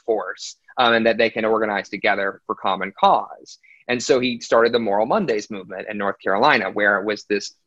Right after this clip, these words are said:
massive gathering in front of the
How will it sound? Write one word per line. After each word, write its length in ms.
massive 640
gathering 760
in 140
front 340
of 200
the 300